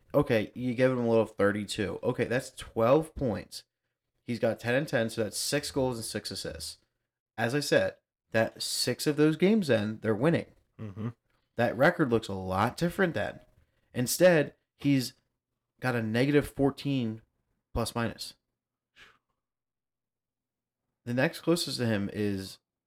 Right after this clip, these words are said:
Speaker 1: uh, Lafreniere with a negative six. He's
Speaker 2: Yeah.
Speaker 1: more than double. More than double the next closest.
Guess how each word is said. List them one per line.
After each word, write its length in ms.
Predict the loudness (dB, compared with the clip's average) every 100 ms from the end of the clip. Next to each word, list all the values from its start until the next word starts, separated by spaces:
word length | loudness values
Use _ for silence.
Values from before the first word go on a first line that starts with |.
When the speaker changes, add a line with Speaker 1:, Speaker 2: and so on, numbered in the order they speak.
| _ _ -10
Speaker 1:
uh, 220 | -8 -6
Lafreniere 720 | -4 -4 -2 0 2 0 -4 _ _ _
with 140 | -6 -2
a 60 |
negative 320 | -2 0 -2 -4
six. 580 | -4 -2 -2 -6 -16 _ _ _ _ _ _ _ _ _ _ _ _ _ _ -8
He's 100 | -6
Speaker 2:
Yeah. 60 | 0
Speaker 1:
more 140 | 0
than 160 | 0 0
double. 380 | 4 4 2 -4 _ -20 -20 _ -4
More 160 | 2 2
than 160 | 4
double 320 | 4 4 2
the 80 | -4
next 240 | -4 -4 -2
closest. 520 | -2 -2 -6 -16